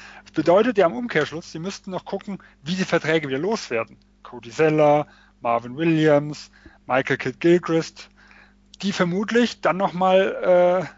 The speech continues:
was obendrauf packen müssten, um diese Verträge loszuwerden. Das heißt, du hast einen deutlich überteuerten Kemba Walker in einem Team, was es schon unter der jetzigen Konstellation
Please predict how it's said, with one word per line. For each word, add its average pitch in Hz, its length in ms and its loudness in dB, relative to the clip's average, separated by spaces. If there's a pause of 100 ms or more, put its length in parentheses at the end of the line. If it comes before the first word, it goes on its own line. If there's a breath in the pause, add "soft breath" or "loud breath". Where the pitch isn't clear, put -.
(100)
was 156 180 -4
obendrauf - 800 -6 (240)
packen - 300 -6
müssten, 139 500 -12 (380 soft breath)
um 269 240 -4
diese 139 220 -8
Verträge 127 420 -4
loszuwerden. 123 520 -10
Das 127 80 -12
heißt, 175 240 0
du 190 60 0
hast 180 200 -2
einen 165 120 -14 (440 soft breath)
deutlich 240 540 -2
überteuerten 170 880 -2
Kemba 147 340 -2
Walker 135 400 -2 (920 loud breath)
in 262 180 2
einem 220 380 -2
Team, 220 280 -8
was 202 180 -2
es 208 120 -6
schon 190 280 -6 (180)
unter 185 200 -6
der 175 160 -4
jetzigen 196 540 -4
Konstellation 135 1000 -4